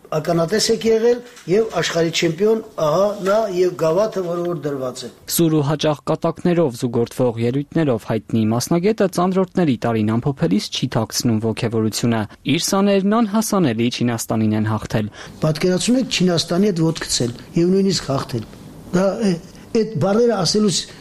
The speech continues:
Speaker 1: ես փշաքաղում եմ, սարսափում։ Դուք պատկերացնում եք միլիարդ ու կեսի հետ դուք մրցեք երկուսուկես կիսատ պռատ ազգով։
Speaker 2: Այս գարնանը Երևանում կայացած Եվրոպայի առաջնությունում Հայաստանի հավաքականը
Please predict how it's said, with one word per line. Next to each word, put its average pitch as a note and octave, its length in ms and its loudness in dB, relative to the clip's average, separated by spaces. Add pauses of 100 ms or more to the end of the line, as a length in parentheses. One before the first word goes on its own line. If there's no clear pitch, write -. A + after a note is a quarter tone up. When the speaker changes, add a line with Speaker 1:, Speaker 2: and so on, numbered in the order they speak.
(220)
Speaker 1:
ես - 160 0 (100)
փշաքաղում F#3 560 2
եմ, A3 160 4
սարսափում։ C#3 580 -2 (1040)
Դուք E3 140 0
պատկերացնում A#3 420 2
եք A3+ 140 4
միլիարդ A#3 480 4
ու F3 60 0 (100)
կեսի A3+ 260 2
հետ A3+ 180 2 (120)
դուք F#3 300 4
մրցեք A#3 400 2
երկուսուկես G#3 540 0 (200)
կիսատ G3 400 0
պռատ G#3 360 0
ազգով։ C#3+ 440 0 (260)
Speaker 2:
Այս D#3+ 220 0 (100)
գարնանը C#3+ 480 2
Երևանում E3 540 0 (100)
կայացած A2+ 540 -2 (100)
Եվրոպայի A2+ 640 0
առաջնությունում F#3+ 640 2 (100)
Հայաստանի A#2+ 560 0
հավաքականը F3+ 720 2